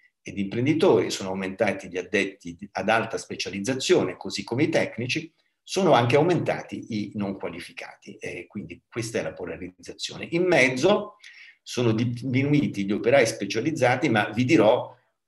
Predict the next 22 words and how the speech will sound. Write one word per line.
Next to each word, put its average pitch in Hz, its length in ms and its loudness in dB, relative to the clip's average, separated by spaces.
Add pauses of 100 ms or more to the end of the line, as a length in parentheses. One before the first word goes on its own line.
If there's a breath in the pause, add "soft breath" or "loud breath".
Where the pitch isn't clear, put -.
(120)
pur 170 220 4
essendo 127 420 4
diminuiti, 127 600 2
questo 147 600 4
non 120 200 2
ha 143 140 4
significato 107 760 -4
che 107 120 -2
anche 107 240 -2
in 98 120 -2
questo 104 300 -4
comparto 90 840 -6
non 98 200 -4
ci - 120 -6
sia 82 300 -6
difficoltà - 580 -16
di - 120 -16
reperimento. - 800 -20 (1200 loud breath)
Il 117 140 -12
settore 131 360 2
della 123 200 6
metallurgia 123 1000 2